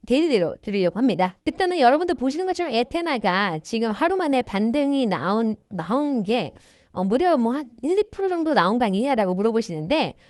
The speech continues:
어제가 이제 구월 오일이었습니다. 구월 오일부터 지금까지 반등이 나온 퍼센테이지만 보더라도 거의 이십 프로 가까이 가량의 상승세가 나왔습니다. 거의 십팔 프로가 반등이 나왔죠.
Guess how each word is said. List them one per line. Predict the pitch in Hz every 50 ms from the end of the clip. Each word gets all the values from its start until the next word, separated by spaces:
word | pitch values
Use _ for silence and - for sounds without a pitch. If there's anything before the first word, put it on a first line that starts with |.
| _ _
어제가 | - - 220 262 294 - 381 392 403 339 392 381 330
이제 | 269 240 208 240 233 226 214
구월 | - - 262 269 269
오일이었습니다. | 220 190 208 254 320 311 269 220 208 - - 170 160 156 - 156 151 170 -
구월 | - 247 277 277
오일부터 | 226 196 220 269 330 285 269 254 - _ - 349 403 415 427 415 370
지금까지 | - - 240 233 240 247 - 226 214 190 - 277 302
반등이 | - - 202 214 214 233 240 226 208
나온 | 185 180 - - 196
퍼센테이지만 | 196 - 359 - 440 381 - 330 269 262 240 220
보더라도 | 220 - 180 180 185 180 170 175 311 294 - - - _ _ _ _ -
거의 | - 226 226 226 226 220 214 208 190 170 - - - _ _ _ -
이십 | 202 247 285 294 - 359 349
프로 | - 349 330 294
가까이 | 240 240 208 - - 202 180 160 151 160 196
가량의 | 196 - - 190 190 190 190 190 247 320 330
상승세가 | - - 349 381 392 381 427 392 339 311 262 226
나왔습니다. | 190 165 160 170 170 165
거의 | 170 185 190
십팔 | - - 339 381
프로가 | - - 330 247 277 240
반등이 | 202 170 180 202 247
나왔죠. | 233 185 170 170 170 - 175 160 135 139 240 294